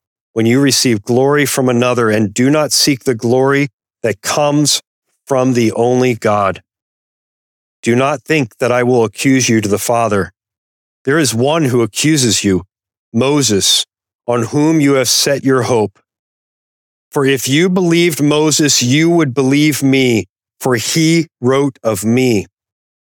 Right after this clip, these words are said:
But if you do not believe his writings,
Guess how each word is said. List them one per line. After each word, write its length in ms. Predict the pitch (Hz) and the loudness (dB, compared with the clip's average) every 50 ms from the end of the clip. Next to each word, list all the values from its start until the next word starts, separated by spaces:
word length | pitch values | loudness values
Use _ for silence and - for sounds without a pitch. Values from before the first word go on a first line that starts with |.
| _ _ _ _ _ _ _ _ _ _ - | _ _ _ _ _ _ _ _ _ _ -6
But 100 | - 110 | -4 -2
if 140 | 113 110 - | -2 0 0
you 100 | 113 110 | -2 0
do 200 | 107 117 135 139 | 0 0 0 0
not 200 | 147 143 139 113 | 0 0 -2 -2
believe 380 | - 131 127 135 131 120 107 | -2 0 0 2 0 0 -2
his 240 | - 139 147 147 - | -2 -2 -2 0 0
writings, 560 | 120 107 104 104 95 92 92 90 90 - - | 0 0 0 0 0 0 -2 -2 -4 -4 -6